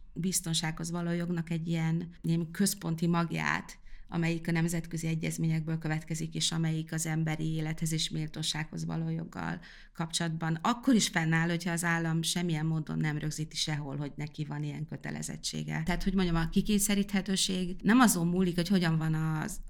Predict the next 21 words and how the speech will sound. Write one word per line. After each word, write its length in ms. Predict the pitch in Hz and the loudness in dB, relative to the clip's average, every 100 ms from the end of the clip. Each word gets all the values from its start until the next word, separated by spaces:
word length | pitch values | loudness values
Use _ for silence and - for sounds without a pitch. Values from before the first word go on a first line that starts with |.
| - | -4
alaptörvényben 840 | 160 151 - 160 156 151 147 151 | -2 -2 -2 0 2 0 0 -2
vagy 220 | 147 151 | -2 -4
valamelyik 420 | 147 147 - - - | -2 -2 0 -2 -2
másik 300 | 73 - 80 | -2 -2 -2
országnak 420 | 78 - - 156 | -4 -2 -2 -2
az 80 | 160 | -2
alkotmányában 840 | 156 156 - 143 156 151 143 135 | -2 -2 -4 -2 0 -2 -4 -4
megfogalmazva, 1200 | 143 147 139 - 139 73 156 190 208 233 240 - - | -4 -4 -4 -6 -4 -4 -2 -2 -2 -4 -4 -8 -2
hanem 340 | 190 196 208 247 | 4 6 6 6
azon 280 | 226 185 | 4 4
múlik, 720 | 175 170 170 208 262 269 - - | 2 2 2 2 0 -2 -6 -4
hogy 160 | 196 | 0
egyáltalán 500 | 202 208 202 202 196 | 2 4 4 4 4
van-e 280 | 208 240 170 | 6 6 6
olyan 280 | 175 165 156 | 4 2 0
fórum, 500 | 160 170 165 202 233 | -2 -2 0 4 4
amelyik 380 | 202 190 185 185 | 6 4 2 0
számon 480 | 190 165 160 165 165 | 0 2 2 2 0
kérheti 460 | 175 165 165 165 | 0 2 2 0
az 140 | 170 165 | -2 0
államon 640 | 160 151 160 160 160 165 | 0 0 2 2 2 -2